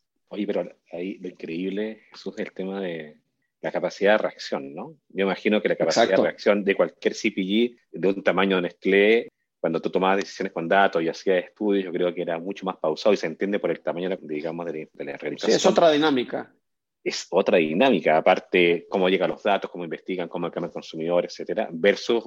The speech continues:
Speaker 1: una empresa con A D N cien por ciento digital como PayPal, donde los datos están llegando, cambian la demanda, suben algunas categorías, bajan otras, y ustedes ahí bien,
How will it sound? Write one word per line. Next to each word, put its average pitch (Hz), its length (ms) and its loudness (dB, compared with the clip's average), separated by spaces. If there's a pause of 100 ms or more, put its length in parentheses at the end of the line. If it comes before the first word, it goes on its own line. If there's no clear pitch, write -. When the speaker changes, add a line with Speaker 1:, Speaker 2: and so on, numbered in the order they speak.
Speaker 1:
una 87 160 -2
empresa 85 320 -2
con 85 160 -4
A 80 80 -4
D 85 140 0
N 90 260 -2
cien 85 200 -10
por - 140 -16
ciento - 260 -8
digital 85 380 -6
como 90 220 -14
PayPal, 90 440 -6 (100)
donde 82 180 -6
los 82 80 0
datos 104 200 4
están 92 140 0
llegando, 92 580 4
cambian 95 280 6
la 87 80 6
demanda, 90 580 0
suben 101 380 0
algunas 92 260 -6
categorías, 90 500 -2
bajan 90 280 -4
otras, 95 320 -2
y 87 60 -8
ustedes 95 380 2
ahí 92 420 -2
bien, 101 420 0